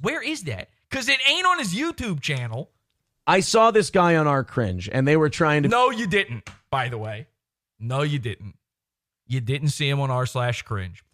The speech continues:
Speaker 1: You saw him on Pod Awful. And then, here's the thing. If, if Mister Spurger shows up on a subreddit, Mister Spurger's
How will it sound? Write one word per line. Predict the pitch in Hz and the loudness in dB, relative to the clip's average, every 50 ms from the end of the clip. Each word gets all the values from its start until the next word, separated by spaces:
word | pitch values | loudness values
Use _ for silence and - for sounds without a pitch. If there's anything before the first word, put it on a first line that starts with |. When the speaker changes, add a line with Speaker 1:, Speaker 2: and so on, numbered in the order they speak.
| _ _ _ _ | _ _ _ _
Speaker 1:
You | 107 | -14
saw | - - 135 127 139 | -10 -8 -6 -4 -4
him | 185 233 | -4 -6
on | 254 240 | -8 -6
Pod | - 214 190 190 165 | -4 -2 -2 0 0
Awful. | 123 110 107 - 107 110 139 - _ _ _ _ _ _ - - _ | -2 -2 -4 -4 -6 -6 -6 -8 _ _ _ _ _ _ -20 -6 _
And | 165 170 175 180 | -2 0 0 0
then, | 190 190 180 180 170 160 - _ _ _ _ _ | 0 0 0 -2 -4 -8 -10 _ _ _ _ _
here's | - 269 339 311 | -6 -6 -4 -4
the | 247 | -2
thing. | 165 226 185 110 - - _ _ _ _ | 0 0 -2 -2 -4 -12 _ _ _ _
If, | 180 185 170 - - _ _ _ _ _ _ _ | -2 -2 -2 -2 -6 _ _ _ _ _ _ _
if | - 147 131 110 - _ _ _ _ | -6 -6 -6 -6 -8 _ _ _ _
Mister | - 127 131 185 240 - - 311 | -6 -4 -4 -2 -4 -4 -6 -6
Spurger | 294 - - - 143 139 160 170 185 190 | -6 -6 -6 -4 -4 -4 -4 -2 -4 -4
shows | - - 147 139 147 147 123 | -4 -2 -2 -2 -2 0 0
up | 135 135 135 - - | -2 -2 -4 -4 -4
on | 123 123 | -4 -4
a | 113 | -4
subreddit, | 110 - - 117 123 123 131 143 151 165 175 180 - _ _ _ _ _ _ _ | -6 -4 -4 -4 -4 -2 -4 -4 -2 -2 -4 -6 -8 _ _ _ _ _ _ _
Mister | 101 107 120 151 156 - - 208 202 190 | -6 -4 -2 -2 -4 -4 -4 -4 -4 -4
Spurger's | - - - - 139 143 156 160 160 170 170 165 156 - - | -6 -10 -8 -4 -2 -2 -2 0 0 0 0 0 -2 -4 -8